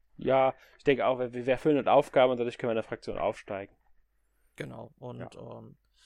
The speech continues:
Speaker 2: ich sag mal so, es ist nicht hundertprozentig bei jeder Fraktion möglich aufzusteigen. Also man verscherzt es sich mit den Fraktionen,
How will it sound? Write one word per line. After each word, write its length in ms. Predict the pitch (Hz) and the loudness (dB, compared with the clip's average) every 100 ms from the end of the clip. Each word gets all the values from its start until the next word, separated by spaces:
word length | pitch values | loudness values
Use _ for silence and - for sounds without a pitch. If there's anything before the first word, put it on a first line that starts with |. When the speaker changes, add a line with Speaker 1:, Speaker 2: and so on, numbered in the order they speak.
| _ _ _ _ _ _ _ | _ _ _ _ _ _ _
Speaker 2:
ich 120 | - 156 | -6 -2
sag 100 | 214 | -2
mal 80 | |
so, 160 | 202 202 | -2 -4
es 120 | 180 | -6
ist 200 | 190 - | -12 -10
nicht 320 | 180 - - | -10 -10 -10
hundertprozentig 1080 | 170 208 254 262 - 226 - 185 202 - 196 - | -4 -4 -4 -10 -10 -10 -8 -8 -8 -8 -10 -8
bei 560 | 170 160 160 160 160 156 _ _ _ _ | -4 -4 -2 -4 -6 -10 _ _ _ _
jeder 280 | - 170 220 | -6 -2 -2
Fraktion 800 | - 202 - - 190 208 214 - | -2 -6 -6 -8 -4 -4 -4 -10
möglich 640 | 170 160 190 208 202 190 | -8 -4 -6 -6 -10 -10
aufzusteigen. 520 | - 180 196 - 170 175 | -10 -10 -12 -8 -8 -6
Also 120 | 165 | -4
man 180 | 156 156 | -6 -2
verscherzt 720 | 151 139 - 135 147 - - | -4 -4 -6 -4 -4 -4 -12
es 160 | 233 | -14
sich 320 | - 226 - 202 | -12 -12 -12 -10
mit 240 | 208 - | -10 -8
den 100 | 208 | -12
Fraktionen, 720 | - 208 - - 190 202 233 | -8 -12 -10 -10 -6 -6 -8